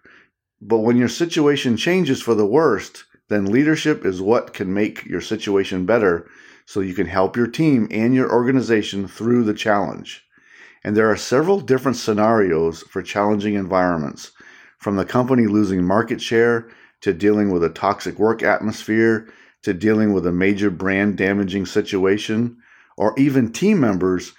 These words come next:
who are destructive, or maybe even dealing with a supervisor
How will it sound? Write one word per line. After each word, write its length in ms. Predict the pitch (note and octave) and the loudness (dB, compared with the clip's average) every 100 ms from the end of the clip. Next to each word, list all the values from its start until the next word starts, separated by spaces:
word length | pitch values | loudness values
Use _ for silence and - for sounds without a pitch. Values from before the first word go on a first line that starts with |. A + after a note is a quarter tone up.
| _ _ | _ _
who 120 | G#2 | 0
are 120 | G2+ | 0
destructive, 840 | F2 E2 - A2+ B2+ - B2 B2 - - - _ | 0 -6 -2 0 0 0 0 0 -6 -20 -20 _
or 140 | F#2+ | -4
maybe 280 | G2 G#2+ A#2 A#2+ | 0 2 2 0
even 240 | A#2 A#2 G2 | 0 2 2
dealing 320 | G#2 G#2 G2+ | 2 2 2
with 100 | F#2+ | -2
a 60 | F2+ | -4
supervisor 920 | - E3 D3+ F#2 F2 F2 E2 F2+ | -2 0 0 2 2 2 0 -4